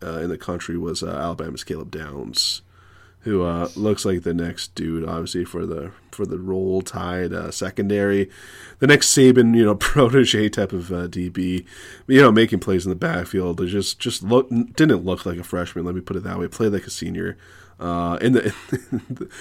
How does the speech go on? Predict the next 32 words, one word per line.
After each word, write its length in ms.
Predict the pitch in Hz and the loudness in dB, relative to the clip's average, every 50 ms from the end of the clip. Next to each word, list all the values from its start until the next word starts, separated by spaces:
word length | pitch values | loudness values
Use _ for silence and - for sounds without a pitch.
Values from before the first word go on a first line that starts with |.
| - | -16
<laughs> 120 | - 120 - | -12 -4 0
in 120 | 143 143 | 4 6
the 100 | 143 123 | 6 6
greatest 500 | 123 127 127 131 131 123 117 107 - - | 6 8 8 10 10 10 8 8 6 4
Iron 320 | 120 117 107 104 127 107 113 | 2 4 4 2 2 2 2
Bowl 300 | 104 107 104 98 104 98 | 0 0 0 2 2 0
in 80 | 95 | 0
history. 720 | 95 - 104 98 - - - - - 107 92 95 90 90 87 - - - - - - | 0 0 0 0 0 -2 -6 -6 -4 -2 0 0 0 -2 -2 -6 -12 -20 -20 -14 -8
Was 140 | - 127 - | -6 -2 2
kinda 160 | - 131 117 | 4 4 4
making 180 | 104 98 107 95 | 4 2 0 -2
plays 240 | - 92 87 87 87 | -2 -2 -2 -2 -4
all 60 | 85 | -4
over 80 | 85 87 | -4 -4
the 80 | 87 85 | -6 -6
field. 300 | - - 82 82 82 87 | -6 -6 -6 -6 -6 -6
Like, 140 | 87 92 - | -8 -8 -8
just, 260 | - 98 - - - | -12 -12 -12 -14 -14
just 200 | - 101 - - | -14 -14 -10 -10
looks, 160 | 101 - - | -10 -8 -2
he's 180 | - 139 175 151 | 2 2 2 2
built 340 | 117 - 95 101 113 - - | 2 2 2 2 2 0 -2
like 180 | 90 90 - | -6 -6 -4
a, 240 | 85 82 76 - - - _ _ - - _ - - | -6 -6 -6 -8 -10 -14 _ _ -20 -20 _ -18 -18
like 140 | 67 - | -16 -16
a 60 | - - | -14 -14
senior 300 | - - 67 73 71 71 | -12 -12 -12 -14 -14 -16
already 340 | 69 71 78 80 80 73 82 | -16 -16 -16 -16 -16 -16 -16
too. 280 | - - - 65 69 80 | -14 -14 -12 -12 -12 -12
Just 200 | 87 90 - - | -12 -10 -10 -10
a 60 | 95 | -12
stud. 380 | - - - 80 78 78 82 | -12 -12 -12 -12 -12 -14 -16